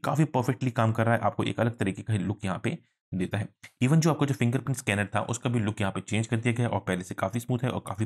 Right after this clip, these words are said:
परफेक्टली जो है इस टाइम पे काम करता हुआ आपको देखने को मिल जाता है।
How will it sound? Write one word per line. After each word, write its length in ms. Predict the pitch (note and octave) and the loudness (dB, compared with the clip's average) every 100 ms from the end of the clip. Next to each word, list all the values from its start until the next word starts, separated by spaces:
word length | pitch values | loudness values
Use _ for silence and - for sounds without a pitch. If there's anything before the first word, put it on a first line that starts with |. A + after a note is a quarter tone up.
| - | -2
परफेक्टली 400 | A2+ A#2 B2 B2+ | -2 -2 -4 -4
जो 120 | A2+ | -2
है 60 | A#2 | -2
इस 160 | - - | -2 -4
टाइम 140 | F#2 | -4
पे 80 | E2+ | -4
काम 200 | - F2 | -6 -6
करता 240 | F#2 F2 G2+ | -6 -4 -2
हुआ 160 | G#2 | -2
आपको 180 | - G#2 | -2 -6
देखने 260 | F#2 F#2+ F#2 | -6 -6 -6
को 80 | |
मिल 120 | F2 E2+ | -6 -8
जाता 160 | - | -10
है। 100 | - | -14